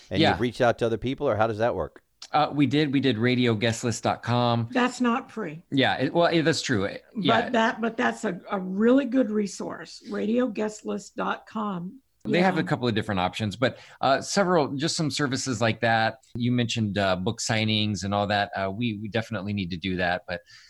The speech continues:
Speaker 2: you know, our to-do list is always five pages long. Even as we check something off, we add two more things on there. We're always just looking for those services where you can get listed as a, you know, media contact and, um, you know, just trying to figure out where to best spend our small budget.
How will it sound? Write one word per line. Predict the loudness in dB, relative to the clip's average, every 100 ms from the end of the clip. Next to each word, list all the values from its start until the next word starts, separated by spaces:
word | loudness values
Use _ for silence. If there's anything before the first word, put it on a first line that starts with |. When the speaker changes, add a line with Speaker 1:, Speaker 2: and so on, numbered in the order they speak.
| _
Speaker 2:
you | 0
know, | 2 2 0
our | -2
to-do | 2 4 6
list | 6 4 0
is | 0
always | 2 2 0 0
five | 0 0 -2
pages | -4 -4 -4
long. | -2 -2 0
Even | -2 -2 -2
as | -4
we | -6
check | -4 -6 -4
something | -6 -4 -2
off, | 0 -2 -2
we | -2
add | -2 -2
two | -4 -6
more | -4 -6
things | -6 -8 -6
on | -8 -8
there. | -8 -10 -14 _ _ _
We're | -2 2
always | 2 2 0
just | -4
looking | -4 -2 -4
for | -2
those | -4 -2
services | -2 -2 -2 -6 -4
where | -4
you | -4
can | -4 -4
get | -4 -4
listed | -6 -4 -6 -2
as | -4 -4
a, | -2 0 0 -2
you | -6 -8
know, | -6
media | -6 -6 -4 -4
contact | -4 -4 -4 -2 -4 -4 -10
and, | -12 -14 _ _ _ _ -12
um, | -6 -4 -6 -6 -12 _ _ _ _ -4
you | -2
know, |
just | -2 -2
trying | 0 0
to | 0
figure | -2 0 2
out | 2 0
where | 0 2 2 2
to | 0
best | -2 -2 -2
spend | -4 -2 0 0
our | -2
small | -2 0 0
budget. | 0 -2 -2 -8